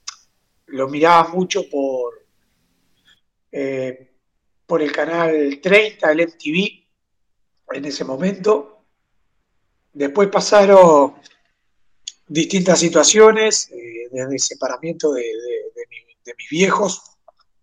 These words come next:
de mi vieja y de mi viejo. Eh, yo justo en mi adolescencia agarré y me,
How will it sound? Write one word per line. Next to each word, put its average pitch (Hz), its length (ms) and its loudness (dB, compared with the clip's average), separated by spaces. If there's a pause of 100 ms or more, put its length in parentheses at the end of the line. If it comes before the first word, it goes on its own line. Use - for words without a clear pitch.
(120)
de 120 160 -12
mi 123 140 -14
vieja 160 260 -2
y 143 60 -4
de 127 100 -6
mi 120 100 -16
viejo. 202 500 0 (920)
Eh, 123 600 -8
yo - 180 -4
justo 147 460 -4
en 139 80 -8
mi 139 100 -12
adolescencia 139 640 -2
agarré 139 400 2
y 156 80 -6
me, 131 240 -8